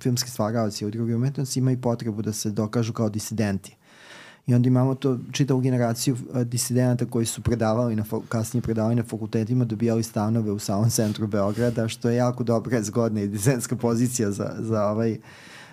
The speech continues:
za živjeti, a, a Žika Mitrović je bio partijski delatnik, u smislu član partije i, e, bivao u tim telima, a eto, bavio se plebesom,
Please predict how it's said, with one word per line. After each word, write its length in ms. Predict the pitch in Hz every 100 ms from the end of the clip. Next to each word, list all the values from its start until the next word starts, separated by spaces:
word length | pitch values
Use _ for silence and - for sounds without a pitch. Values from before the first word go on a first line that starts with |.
| -
za 280 | 113 123 117
živjeti, 420 | 120 120 127 156 -
a, 320 | 120 117 117 - - - - 110
a 120 | 120
Žika 240 | 113 113
Mitrović 420 | 123 120 113 113 117
je 40 |
bio 320 | 113 113 101 -
partijski 460 | - 104 117 - 104
delatnik, 440 | 101 95 123 -
u 40 | 110
smislu 320 | - 98 107
član 240 | - 101 104
partije 600 | 95 92 - 113 101 104
i, 300 | 104 95 -
e, 140 | 110 104
bivao 400 | 113 107 104 101
u 60 |
tim 220 | - 107
telima, 540 | - 120 139 139 131 120
a 200 | 117 117
eto, 260 | 117 120 113
bavio 480 | 104 113 110 104 101
se 180 | - 107
plebesom, 640 | 110 104 90 101 -